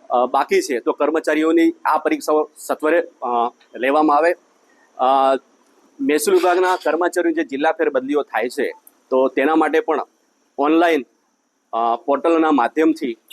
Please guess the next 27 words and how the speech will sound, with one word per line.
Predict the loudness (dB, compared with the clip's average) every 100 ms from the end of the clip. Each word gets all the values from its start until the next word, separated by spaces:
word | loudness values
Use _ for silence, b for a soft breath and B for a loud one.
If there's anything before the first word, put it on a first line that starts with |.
| -6
બદલીઓ | -4 0 0
થાય | 0 -2 -4 -8 -20 -20 -2
તેવી | 2 2
વિવિધ | 2 -2 -2
પ્રકારની, | -2 -2 0 0 0 -2 _ -4
અ, | -2
માંગણીઓ | 0 0 2 0
સાથે, | 0 -2 0 -2 -4 _ _ _ _
અ, | -2 0
રાજ્ય | 0 0 2
મહામંડળે, | 2 0 2 0 0 -4 _ _ _
અ, | -2 -2
કાર્યક્રમ | -2 -2 0 0 0
જે | 2 0 -2 -4
આપેલ | -2 2 0
હતો | 0 -4 -6 _
અને | -6 -4 -2 -4 -8 _ _ _ _
જે | 0
અન્વયે | 2 2 2 0 0
આજરોજ | -2 0 0 0
દાહોદ | 0 0 -2 -4 -6
જિલ્લાના, | -4 -2 -4 -6 _ _ -8
અ, | -2
નાયબ | -2 0
મામલતદાર, | 0 0 -2 -4 _ _ _
ક્લાર્ક | -2 -2 -2
અને | -4 -2 -4